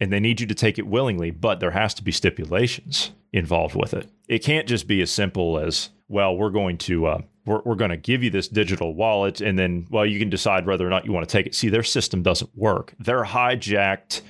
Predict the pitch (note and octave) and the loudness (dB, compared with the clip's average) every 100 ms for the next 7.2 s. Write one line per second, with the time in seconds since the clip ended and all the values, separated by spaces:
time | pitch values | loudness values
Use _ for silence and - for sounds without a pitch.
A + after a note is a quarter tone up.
0 | - C3 D3+ D3 A#2+ B2+ - B2 A2 C#3 | -6 0 2 0 0 -4 0 0 2 2
1 | A#2+ A2+ A#2 G#2+ F#2+ A#2 - F#2+ A#2 G2+ | 0 2 2 0 0 0 0 2 2 2
2 | G#2+ A2 D3 F#2 - - - - - A2 | -2 0 0 0 -4 -14 -14 -6 0 2
3 | F#2+ D#2+ - F#3+ A3 - - - - _ | 2 0 0 0 2 2 -2 -12 -16 _
4 | - G#2+ C3+ D3 G#2 F#2+ - - - G3+ | -2 0 0 0 0 0 -2 -10 -2 0
5 | A2 F#2 F2 F2+ G2 G#2+ - G#2+ D3+ A2+ | 0 0 0 0 2 0 -2 -4 0 0
6 | F#2+ F#2+ G#2 F2+ D#2+ D2+ - - C2+ - | 0 -2 0 0 0 -6 -4 0 0 -2
7 | - - | -8 -16